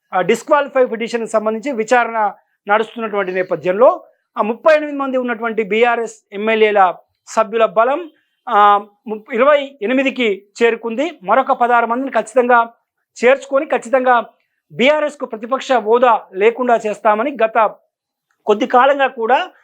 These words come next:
ఆ, కాంగ్రెస్ నేతలు పదే పదే, ఆ, ప్రకటిస్తున్నటువంటి నేపథ్యంలో ఈరోజు ఒక మరొక ఆసక్తికర పరిణామం చోటు చేసుకుంది. ఇది ఒక రకంగా కాంగ్రెస్ పార్టీ కంటే ముఖ్యమంత్రి రేవంత్ రెడ్డికి,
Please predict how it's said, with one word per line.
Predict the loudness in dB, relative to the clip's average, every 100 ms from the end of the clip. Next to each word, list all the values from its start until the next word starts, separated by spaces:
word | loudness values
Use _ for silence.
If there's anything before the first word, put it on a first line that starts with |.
| _ _ -8
ఆ, | 0 4 4 0 _ 0
కాంగ్రెస్ | 0 0 -4 -6
నేతలు | -4 -2 -2
పదే | 0 0 2 2
పదే, | 2 2 2 -2 _ _ -6
ఆ, |
ప్రకటిస్తున్నటువంటి | -2 0 -2 -4 -4 -6 -2 -2
నేపథ్యంలో | -2 -2 -4 0 0
ఈరోజు | 2 4 4 4 0 -8 -10 _ _ _
ఒక | -8
మరొక | -4 0 0 2
ఆసక్తికర | 0 0 0 0 -2 -4 -2 2 2 0 -6 _ _
పరిణామం | 0 0 -2 -2 -6 -10 -4 -2
చోటు | -2 -2
చేసుకుంది. | -4 -4 -2 0
ఇది | 4
ఒక | 2 2
రకంగా | -2 0 2 2 -2 _ _ _ _ -2
కాంగ్రెస్ | 0 0 -2 0
పార్టీ | -2 -2
కంటే | -4 0 2
ముఖ్యమంత్రి | 2 2 -2 -2 -2 -4
రేవంత్ | 0 0 0
రెడ్డికి, | -2 -4 -4 -4 -6